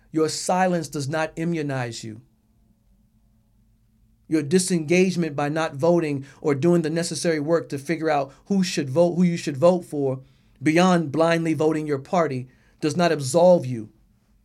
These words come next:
from being part of the problem. Not feeling the effects of structural injustices does not mean they do not exist.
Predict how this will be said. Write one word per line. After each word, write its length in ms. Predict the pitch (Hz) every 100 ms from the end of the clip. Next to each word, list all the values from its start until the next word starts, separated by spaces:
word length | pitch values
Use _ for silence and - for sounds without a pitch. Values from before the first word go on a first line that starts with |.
| _ _ _ _ _ _ _
from 200 | 147 143
being 240 | 160 156
part 160 | 165 143
of 80 |
the 40 | 131
problem. 540 | 131 151 131 123 113 - _ _ _ _ _ _ _ _ _ _ _
Not 240 | 160 190 -
feeling 360 | 226 226 214
the 80 | 202
effects 480 | 165 - 208 202 -
of 100 | 170
structural 520 | - 208 202 - 190
injustices 1000 | 180 175 135 185 196 - 220 240 240 - - -
does 220 | - 175 190
not 240 | 202 185
mean 320 | 180 208 202
they 120 | 185
do 200 | 156 185
not 200 | 175 165
exist. 680 | 160 135 131 151 131 - -